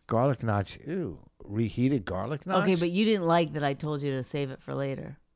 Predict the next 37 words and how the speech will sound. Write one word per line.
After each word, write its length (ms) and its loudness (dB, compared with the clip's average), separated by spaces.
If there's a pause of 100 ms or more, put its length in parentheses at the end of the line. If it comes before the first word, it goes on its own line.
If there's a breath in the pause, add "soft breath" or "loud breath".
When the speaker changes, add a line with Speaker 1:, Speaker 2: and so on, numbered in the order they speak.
(800)
Speaker 1:
I, 140 -8
I, 800 -6
I 180 0
would 200 4
Speaker 2:
It 40 2
Speaker 1:
never 180 4
eat 180 10
'em 160 4
now. 440 6
Speaker 2:
Oh, 60 0
Speaker 1:
Good. 240 6
Speaker 2:
so, 120 -12
so 180 -4
it's 140 -4
bothered 560 2
you 360 -4
Speaker 1:
Well, 160 10
Speaker 2:
that 100 0
Speaker 1:
'cause 160 6
Speaker 2:
I 40 10
Speaker 1:
it's 80 8
Speaker 2:
said 80 6
Speaker 1:
not 200 8
Speaker 2:
that. 60 4
Speaker 1:
healthy. 440 6
I'm 100 4
Speaker 2:
So 140 4
Speaker 1:
not 140 10
Speaker 2:
don't 240 6
fucking 360 2
tell 220 2
other 240 2
people 360 -2
how 200 0
to 100 -2
do 220 -8
shit. 340 -10